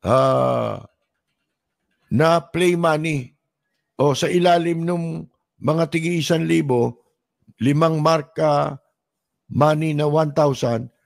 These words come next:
sa ilalim mga play money na. Lima lang yung totoo. Oh. Ah, yung officer in charge ay nagsabi na, ah, ibinenta ang shabu sa halagang thirty-four thousand pesos.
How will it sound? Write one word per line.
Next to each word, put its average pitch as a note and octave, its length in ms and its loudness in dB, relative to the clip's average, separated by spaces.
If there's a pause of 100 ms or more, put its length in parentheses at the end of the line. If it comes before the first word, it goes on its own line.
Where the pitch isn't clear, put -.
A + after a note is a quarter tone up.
(180)
sa - 160 0
ilalim E3 480 2
mga D3+ 240 -4
play D3 240 -6
money C#3 400 -2
na. C#3+ 200 -2 (440)
Lima D3 320 2
lang D#3 200 0
yung D3+ 200 -4
totoo. C#3 400 0 (920)
Oh. A#2 240 2 (920)
Ah, D3 480 4
yung D#3+ 240 -2
officer F#3+ 500 0
in F#3+ 220 -2
charge G3 320 0
ay E3+ 120 0
nagsabi E3 560 0
na, D3 240 0 (1120)
ah, D3+ 480 4 (100)
ibinenta F#3 720 2
ang F3 80 0
shabu F3 380 0
sa D#3 240 -2
halagang D#3 500 0 (560)
thirty-four E3+ 880 0
thousand D3+ 540 -2
pesos. C#3 580 -4